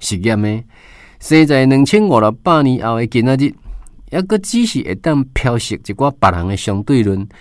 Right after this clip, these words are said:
挂在口头而不在心内啊。哦，咱先读到这倒吼，这真趣味吼。认真讲，这篇相当有深度啦吼。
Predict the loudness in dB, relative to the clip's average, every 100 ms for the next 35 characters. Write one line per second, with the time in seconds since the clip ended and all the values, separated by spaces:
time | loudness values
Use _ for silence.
0 | -20 -20 -10 0 2 2 -2 -4 -6 -4
1 | -4 -4 -6 -6 -6 -6 -6 -8 -8 -10
2 | -8 -6 -4 -4 -6 -6 -8 -12 -20 -20
3 | -20 -20 -20 -14 -6 -4 -2 -4 -4 -6
4 | -4 -2 -2 -2 -4 -4 -8 -8 -8 -2
5 | -2 -2 -4 -4 -8 -10 -14 -16 -16 -16
6 | -14 -8 -6 -4 -2 -2 -2 -4 -2 -2
7 | 0 -2 -2 -2 -4 -6 -10 -10 -8 -4
8 | -4 -4 -2 -2 -4 -6 -10